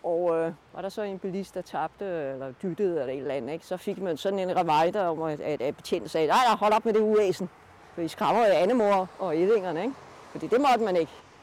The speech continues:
Vi stod så her simmet sammen, og så ventede vi jo alle sammen på det der spændende øjeblik, var der nu en af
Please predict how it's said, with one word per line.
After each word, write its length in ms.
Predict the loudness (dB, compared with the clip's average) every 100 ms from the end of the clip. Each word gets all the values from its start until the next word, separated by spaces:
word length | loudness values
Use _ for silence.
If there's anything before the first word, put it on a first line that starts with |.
| -20 -20 -18 -10
Vi 200 | -6 -4
stod 260 | 0 0 0
så 160 | 0
her 220 | 0 0
simmet 520 | -2 -8 -2 -2 -2 0
sammen, 420 | 0 0 -4 -8 -14 -20 -20 -20 -20 -20 -20 -20 -20 -20 -12
og 80 | -6
så 100 | 0
ventede 340 | 4 4 4 2
vi 60 |
jo 140 | 2 4
alle 200 | 4 2
sammen 180 | -2 -2
på 80 |
det 160 | -2 2
der 260 | 2 2 -2
spændende 520 | -6 0 2 2 2
øjeblik, 460 | 2 2 0 -2
var 100 | -2
der 80 | -2
nu 200 | -2 -2
en 240 | -2 -2
af 100 | -6